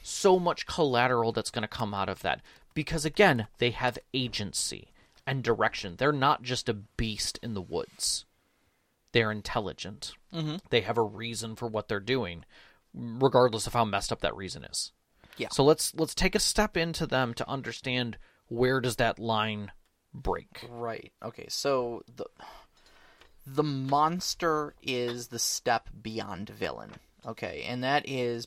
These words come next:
Speaker 2: basically when the villain stop, drops pretense of trying to be the hero of their own story,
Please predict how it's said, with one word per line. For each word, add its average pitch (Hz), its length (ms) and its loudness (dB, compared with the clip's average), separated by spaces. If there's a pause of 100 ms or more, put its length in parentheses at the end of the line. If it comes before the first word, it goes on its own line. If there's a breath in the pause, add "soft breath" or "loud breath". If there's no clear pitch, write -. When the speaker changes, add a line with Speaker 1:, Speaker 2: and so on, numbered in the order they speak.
(160)
Speaker 2:
basically 185 560 -2
when 139 540 0
the 123 100 -8
villain 127 680 0 (640 soft breath)
stop, - 720 2 (120)
drops 165 540 4
pretense 160 880 -4
of 131 260 6
trying 143 520 -2
to - 160 -8
be 131 180 -6
the 113 80 -6
hero 143 560 2
of - 160 -4
their 127 200 2
own 117 220 -2
story, 135 560 -6